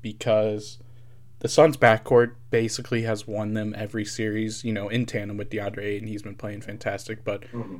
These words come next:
Speaker 1: that backcourt has been winning them ser-, series, Colin, and I don't see that changing. I don't think the Bucks have the edge in the backcourt, Colin. And for them to win this finals, they have to win that front court matchup.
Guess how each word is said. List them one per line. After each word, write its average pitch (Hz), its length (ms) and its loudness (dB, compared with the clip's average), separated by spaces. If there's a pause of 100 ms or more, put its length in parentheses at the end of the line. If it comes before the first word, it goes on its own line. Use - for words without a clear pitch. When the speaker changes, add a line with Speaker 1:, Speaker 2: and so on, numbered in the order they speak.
Speaker 1:
that 120 220 6
backcourt 120 420 6
has 107 120 2
been 113 160 -2
winning 113 240 0
them 104 140 -6
ser-, 120 400 -2 (240)
series, 135 540 4
Colin, 107 380 -6
and 113 360 0
I 120 100 -2
don't 131 320 2
see - 140 -2
that 117 180 6
changing. 104 380 -2
I 107 100 -4
don't 131 280 6
think 120 180 0
the - 80 0
Bucks 104 280 0
have 104 220 -2
the 107 200 -2
edge 107 240 -2
in 107 80 -6
the 104 80 -8
backcourt, 104 560 -6
Colin. 107 260 -6 (600)
And 110 440 0 (680)
for - 180 0
them 135 200 8
to 151 80 6
win 117 180 6
this 110 140 -2
finals, 107 360 -2
they 123 120 4
have 107 400 0
to 120 100 0
win 104 260 -4
that 104 180 -6
front 101 300 -6
court 104 260 0
matchup. 101 460 -6